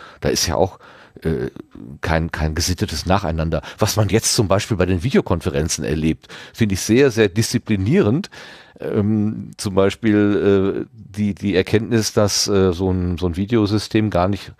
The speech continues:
Videokonferenzsystem gar nicht in der Lage ist, Mehrspur anzubieten, sondern man hört tatsächlich immer nur einen. Und wenn zwei gleichzeitig redet, dann hört man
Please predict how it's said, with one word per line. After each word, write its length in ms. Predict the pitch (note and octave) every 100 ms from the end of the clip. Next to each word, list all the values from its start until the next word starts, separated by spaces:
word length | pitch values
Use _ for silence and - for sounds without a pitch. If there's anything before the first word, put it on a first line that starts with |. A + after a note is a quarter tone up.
| - -
Videokonferenzsystem 840 | G#2 A2+ G#2 G2 G#2 G2+ - G2+
gar 140 | F#2
nicht 120 | G2+
in 60 | F#2+
der 120 | F2
Lage 260 | F#2 C#3+ C#3
ist, 380 | G2 F2 - - - - - _
Mehrspur 1000 | F#2 F2+ F#2+ G#2 G#2+ - - G#2 F#2 E2 - - _ -
anzubieten, 480 | G2 - F#2 G2 F2+
sondern 200 | F#2 F#2
man 140 | F2+
hört 160 | A2 -
tatsächlich 380 | G#2+ D3+ A#2+
immer 140 | G#2 G2
nur 200 | G2 -
einen. 360 | E2+ G2+ A2+ F#2
Und 120 | E2+
wenn 140 | F#2+
zwei 240 | F2+ - F#2+
gleichzeitig 560 | F#2+ C#3 - A2+ G#2+
redet, 320 | G2 G#2 C3 -
dann 120 | G2+
hört 180 | G#2 G#2
man 200 | G2+